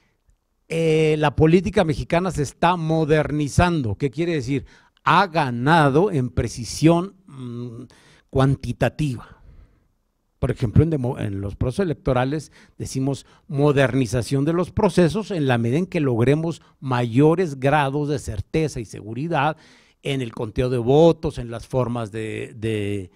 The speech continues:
de dar resultados, etcétera, ¿no? Eso es modernizar. Cua-, la palabra modernizar casi, casi, aquí sí, eh, claro, estarían muchos en desacuerdo, pero bueno, me voy a atrever a decirlo por economía del lenguaje,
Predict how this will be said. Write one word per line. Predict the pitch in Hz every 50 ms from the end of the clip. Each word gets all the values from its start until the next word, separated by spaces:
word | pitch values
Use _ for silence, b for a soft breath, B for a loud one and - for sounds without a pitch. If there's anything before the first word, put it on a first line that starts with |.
| b b b b b b b b b
de | - 127 104 98 110 107 104 104 104 104 104 104 104 104 107 104 101
dar | 131 127 123
resultados, | - 120 - - 120 120 104 - 139 135 139 139 147 156 139 -
etcétera, | 131 90 - - - - - _ _ _
¿no? | - - 196 - - _ _ _ _ _ _ _ _ _ _ -
Eso | - 127 - 147
es | 135 120
modernizar. | 123 123 131 135 139 139 139 135 131 135 120 101 113 123 104 - - - - - - - b b b b b b b b b _ -
Cua-, | - - - -
la | - 131 120
palabra | - 131 131 147 180 202
modernizar | 196 170 160 143 123 120 120 - 156 165 - - _ _ -
casi, | - - - - - - 160
casi, | - - 220 185 - - - 196 220 - _ _ _ _ - 151 143 143
aquí | 120 - - 156 151 127
sí, | - 151 147 135 131 123 110 98 _ b b b b b b b b b b b b b -
eh, | - 62 64 60 57 55 50 50 - - 71 - - - - 73 80 143 131 127 135 - - - -
claro, | - 131 117 98 104 113 110 107
estarían | 104 - - 110 101 107 110 110
muchos | 107 104 - - - -
en | 113
desacuerdo, | 98 95 107 107 - - 123 117 120 127 123
pero | - 117 113 107 -
bueno, | - - - 143 147 - -
me | - - 101 101 101 107 110
voy | 117 151 165
a |
atrever | 147 - 123 123 139 147
a | 131
decirlo | 107 - 123 123 135 139 113
por | - 110 101
economía | 95 - - 101 98 101 98 107 117 123 113
del | 107 101 92
lenguaje, | 90 87 85 - 123 143 131 - 170 185